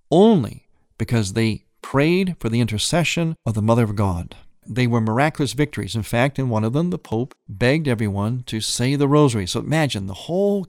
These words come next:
Catholic Church, all the Christians and Catholics at that time of Europe were praying the rosary. And during that time, especially, for instance, in the Battle of Lepanto, it was a naval battle,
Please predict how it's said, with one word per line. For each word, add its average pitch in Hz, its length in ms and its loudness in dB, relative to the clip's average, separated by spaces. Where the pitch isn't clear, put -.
Catholic 135 560 -6
Church, - 500 -2
all 185 380 4
the 170 80 -2
Christians 123 440 0
and 107 140 -2
Catholics 110 440 -6
at - 40 -14
that 110 180 -2
time 104 360 0
of 98 120 -2
Europe 113 320 2
were 107 80 -4
praying 165 540 -2
the 147 80 0
rosary. 147 640 -2
And 98 120 -8
during 131 220 0
that 160 200 -4
time, 143 640 0
especially, 131 560 -2
for 117 160 -2
instance, 123 320 0
in 113 40 -2
the 110 60 0
Battle 107 220 2
of 98 60 -4
Lepanto, 113 640 -2
it - 60 -10
was 101 140 -6
a 101 40 -6
naval 123 300 2
battle, 95 440 -8